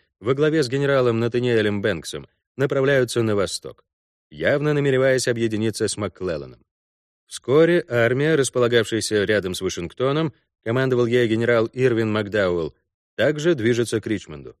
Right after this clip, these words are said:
Джексон не стал терять времени, быстро передислоцировался со своими людьми на север и успел перехватить и атаковать союзные войска — пока те ещё не вышли из долины близ Кернстауна.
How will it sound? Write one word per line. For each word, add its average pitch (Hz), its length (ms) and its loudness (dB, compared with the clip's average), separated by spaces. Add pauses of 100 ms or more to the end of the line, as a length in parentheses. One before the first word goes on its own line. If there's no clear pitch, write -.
(600)
Джексон 170 480 2
не 175 140 2
стал 147 320 0
терять 127 280 0
времени, 82 440 -4 (320)
быстро 156 480 0
передислоцировался 135 960 0
со 113 160 -2
своими 113 360 0
людьми 95 340 -2
на 104 120 0
север 135 440 0 (280)
и 170 100 4
успел 175 440 2
перехватить 139 760 -2
и 135 80 2
атаковать 127 540 0
союзные 101 460 -2
войска — 85 420 -4 (320)
пока 117 300 -2
те 131 160 2
ещё 123 200 0
не 139 100 0
вышли 127 300 2
из 117 100 4
долины 117 400 0
близ 98 240 -2
Кернстауна. 117 720 -6